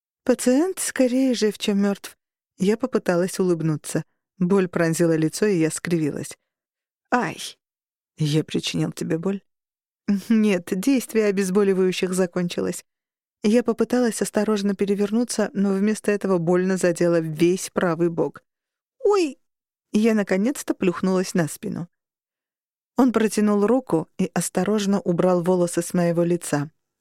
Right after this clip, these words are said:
В его глазах бушевала злость. «Я засранец».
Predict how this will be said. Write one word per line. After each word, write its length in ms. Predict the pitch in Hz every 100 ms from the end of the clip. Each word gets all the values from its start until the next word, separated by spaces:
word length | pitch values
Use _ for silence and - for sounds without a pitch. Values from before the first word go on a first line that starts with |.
| -
В 80 | 175
его 260 | 180 180
глазах 460 | 165 170 151 180 170
бушевала 500 | 156 - 165 156 160
злость. 480 | 170 139 147 - - _ _ _ _ _ _ _ _
«Я 280 | 170 151 147
засранец». 800 | 147 156 - - 208 214 - -